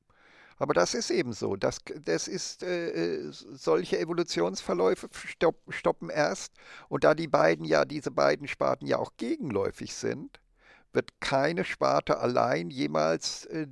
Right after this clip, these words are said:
das ganze Land in Kranke oder in Sozialspartler erfolgreich verwandelt, äh, in Sozialfälle erfolgreich verwandelt haben am Ende, sodass also eigentlich auch so etwas wie,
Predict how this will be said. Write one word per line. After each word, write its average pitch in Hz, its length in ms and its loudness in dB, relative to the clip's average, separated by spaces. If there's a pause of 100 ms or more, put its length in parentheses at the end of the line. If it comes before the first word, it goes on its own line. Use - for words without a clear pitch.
(120)
das - 220 0
ganze 170 360 2
Land 127 280 -4
in 120 200 -8
Kranke 120 580 0
oder 120 240 2
in 113 140 -4
Sozialspartler 107 1040 0
erfolgreich 101 680 -2
verwandelt, 98 540 -4
äh, 135 120 6
in 135 220 2
Sozialfälle 113 960 2 (440)
erfolgreich 107 720 2
verwandelt 104 880 -4
haben 104 400 2
am 131 160 -6
Ende, 156 400 -4 (760)
sodass 135 500 0
also 127 360 -4
eigentlich 139 560 0
auch 135 180 0
so - 160 -4
etwas 131 440 -2
wie, 135 340 -8